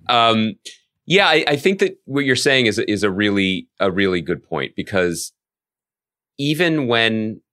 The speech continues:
a movie has, I think, met the threshold or the criteria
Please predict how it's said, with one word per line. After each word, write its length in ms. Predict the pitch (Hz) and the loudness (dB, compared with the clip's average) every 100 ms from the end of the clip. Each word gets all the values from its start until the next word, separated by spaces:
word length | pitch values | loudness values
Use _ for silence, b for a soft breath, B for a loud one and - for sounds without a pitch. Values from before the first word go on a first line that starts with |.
| _ _ | _ _
a 80 | 95 | -4
movie 500 | 95 101 104 95 87 | -2 0 -2 -2 -4
has, 480 | 92 82 82 73 - _ _ _ _ _ _ _ _ 107 | -2 0 -2 -6 -14 _ _ _ _ _ _ _ _ -6
I 80 | |
think, 380 | 107 104 87 - _ _ _ | -2 -2 -2 -10 _ _ _
met 360 | - 107 120 120 | -6 0 0 0
the 120 | 107 | -4
threshold 800 | - 107 101 - 104 90 87 82 - | -2 0 0 0 0 0 -2 -4 -8
or 80 | 92 | -6
the 100 | 87 | -4
criteria 560 | 95 87 - 92 87 | -2 -2 -2 0 0